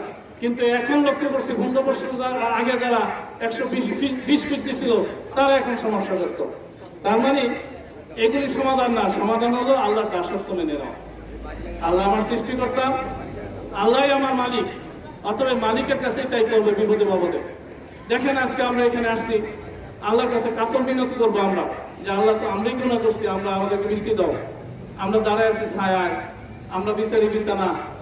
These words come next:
অথচ সালাতুল ইস্তেসকা বিছানায় হয় না, কাদামাটিতে হয়,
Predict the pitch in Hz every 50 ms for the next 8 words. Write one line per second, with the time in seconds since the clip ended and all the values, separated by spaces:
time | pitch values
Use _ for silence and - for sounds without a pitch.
0 | - - - - 214 190 196 233 214 - - - - 196 202 214 220 214 233 226
1 | 226 220 - - 226 208 208 220 202 233 220 - 233 214 220 226 220 208 220 196
2 | 180 180 - - - - - - - - - - - - - - - - - 220
3 | 240 247 247 247 254 254 247 254 262 233 220 226 214 202